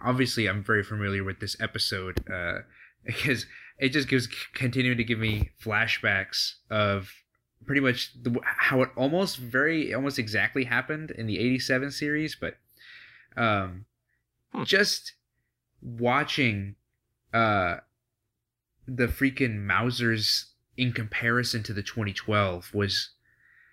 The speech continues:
Speaker 1: <sighs> I don't know, because I'm a big fan of the comics too, and the way they look in the comics and the way they look in, in just both these shows is just so, is just so different. And, uh, I really like Baxter in the two thousand three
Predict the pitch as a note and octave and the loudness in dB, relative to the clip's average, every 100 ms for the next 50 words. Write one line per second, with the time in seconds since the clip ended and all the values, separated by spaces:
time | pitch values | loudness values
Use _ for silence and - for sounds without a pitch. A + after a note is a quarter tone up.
0 | _ - - - - - - C3 C3 A2 | _ -2 0 0 -4 -12 -4 0 2 0
1 | F2+ - B2+ D3 D3 G3 F#3 - E3+ B2+ | -2 -2 0 0 2 2 0 2 0 2
2 | B2 D#3 D#3+ B2+ - - F#3 A#2+ E2+ - | 0 0 2 2 0 2 2 2 0 -8
3 | - _ _ - B2+ B2+ B2 D3+ D#3 D3 | -20 _ _ -4 2 4 4 4 4 4
4 | D3 A#2+ - C3+ C#3 C#3 C3+ - A2 A2 | 2 0 -2 0 2 2 2 0 0 2
5 | B2 B2 A#2 A2+ A2 G#2+ G#2+ G2+ - A#2+ | 4 4 2 0 -2 -4 -4 -4 0 2
6 | B2 A#2 - A#2 A2 G2 G2+ - A2+ A2+ | 2 0 2 2 2 0 0 2 0 0
7 | G#2+ - C3+ B2 B2 A2+ A#2+ A#2 A2 - | 0 2 2 2 2 0 2 -2 -2 -18
8 | _ _ _ _ _ A#2 A2+ G#2 G2+ G2 | _ _ _ _ _ 0 2 4 2 0
9 | G2+ F#2 F2 - _ _ _ - B2+ E3+ | 0 0 0 -6 _ _ _ -4 0 2
10 | B3 E3+ B2 G#2+ G#2+ C3 - - G#2 F#2 | 2 2 0 0 2 2 0 2 2 2
11 | - G#2+ G#2+ - B2+ A#2 G2+ G2 A2+ G#2+ | -4 -4 -4 0 2 2 0 -4 0 2
12 | G2 F#2+ | 0 -4